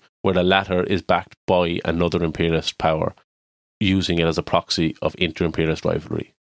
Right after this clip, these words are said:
end quote. He suggests that, quote, "In the first case, working class internationalism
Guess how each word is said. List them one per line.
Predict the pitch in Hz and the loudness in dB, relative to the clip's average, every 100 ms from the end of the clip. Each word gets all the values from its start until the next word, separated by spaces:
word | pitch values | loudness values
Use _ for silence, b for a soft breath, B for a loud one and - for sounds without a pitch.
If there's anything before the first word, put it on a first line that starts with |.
| _ _ - | _ _ -6
end | 85 | -4
quote. | - - - - - | -4 -6 -6 -8 -4
He | |
suggests | 117 110 107 95 - | -2 0 0 0 -2
that, | - 80 80 - | -2 -4 -4 -4
quote, | 104 85 - _ _ _ _ _ _ | -2 -2 -6 _ _ _ _ _ _
"In | - 95 | -4 -2
the | 95 | 0
first | - 151 - | 0 0 0
case, | - 92 110 - - _ | 0 0 0 -4 -6 _
working | 101 110 - | -2 0 0
class | 104 107 98 | 0 0 2
internationalism | 101 95 87 87 - 90 120 | 0 2 0 0 -2 0 -2